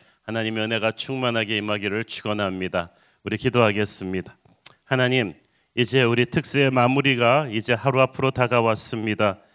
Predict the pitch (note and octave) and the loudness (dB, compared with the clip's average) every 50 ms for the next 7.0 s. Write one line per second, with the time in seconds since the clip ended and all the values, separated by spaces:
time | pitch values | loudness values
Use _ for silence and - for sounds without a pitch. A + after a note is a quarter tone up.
0 | _ _ _ _ - - B2 B2+ C3+ C#3 C3 A2+ C#3+ C#3 C3+ C3 C3 C3 - C3 | _ _ _ _ -4 -2 2 4 4 4 2 2 2 4 4 4 2 2 0 0
1 | B2 A#2+ A#2+ A#2 B2 B2 B2 - - A2 A#2+ B2+ C3 C3 B2 A#2+ C3 - - B2+ | 2 2 2 2 2 0 -2 -2 -2 -4 -2 0 0 0 2 0 -2 -2 -2 -6
2 | - - - B2 - - C3+ D#3 D#3+ D3 C#3 B2 A2+ G#2+ F#2 D#2+ - _ _ _ | -6 -4 -6 -6 -6 -4 -2 -2 0 2 2 2 4 2 2 0 -2 _ _ _
3 | _ _ - A#2+ A#2+ - - - C#3+ C3+ B2 B2+ B2 - - - - D3+ C3 B2+ | _ _ -2 -2 -2 -2 -2 -2 0 0 0 0 -2 -4 -8 -4 -4 -2 -2 -2
4 | B2+ A#2+ - G#2 G2+ G2 _ _ _ _ _ - B2+ B2 B2+ B2+ A#2 - B2 C3 | -2 0 0 0 -2 -2 _ _ _ _ _ -6 -2 0 0 -2 0 -2 0 0
5 | C3 B2 A#2 A#2+ B2 C#3+ E3 F3+ F3+ - _ _ - G#2+ A2+ B2 - - D3 C#3+ | 0 0 0 2 2 4 2 2 0 -4 _ _ 0 2 2 2 2 0 0 0
6 | C#3+ C#3 C3+ C3 B2+ - B2 A2 - - - A2+ - A#2 B2 C#3+ E3+ F#3+ - | 2 2 2 0 0 -2 -4 -4 -4 -6 -8 -4 -2 0 2 2 0 0 -4